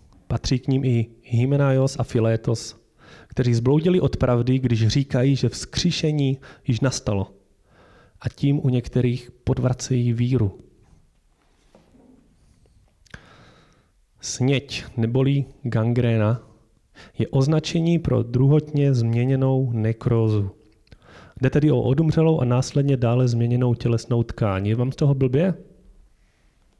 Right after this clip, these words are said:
Mně trochu jo, to je dobře, že je nám z toho blbě, protože tenhle ten pocit bychom měli mít, když slyšíme prázdné světské řeči a věci s tím spojené.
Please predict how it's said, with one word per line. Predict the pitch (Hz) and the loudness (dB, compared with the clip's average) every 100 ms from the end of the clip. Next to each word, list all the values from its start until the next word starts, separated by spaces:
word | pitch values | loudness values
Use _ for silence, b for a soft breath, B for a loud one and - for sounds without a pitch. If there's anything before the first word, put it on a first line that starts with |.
| _ _ _ _ _ _ _ - | _ _ _ _ _ _ _ -8
Mně | 110 | -4
trochu | - - 147 | -2 0 2
jo, | 123 | 2
to | 101 | 0
je | 120 | -2
dobře, | 127 139 123 | -2 0 0
že | 110 | 0
je | |
nám | 104 101 | 0 -2
z | |
toho | - 113 | -2 -2
blbě, | 120 110 101 | 0 -2 -2
protože | - - 131 | -2 -2 -2
tenhle | 127 139 156 170 | 0 0 0 0
ten | 180 | 0
pocit | 151 143 143 | -2 -2 -2
bychom | 139 - 143 | -2 -2 0
měli | 147 147 | 2 2
mít, | 131 131 - - b b b b b b b | 2 0 -6 -20 b b b b b b b
když | - 110 | -8 -6
slyšíme | - 135 143 113 | -2 -2 -2 -2
prázdné | - 113 107 107 | 0 0 0 -2
světské | 117 104 - 113 | -2 -4 -2 -2
řeči | 104 - 107 - - | -2 -4 -8 -8 -4
a | 120 | -2
věci | 123 123 | 0 -2
s | - | -4
tím | 113 | -6
spojené. | - 120 107 101 | -4 -2 0 -2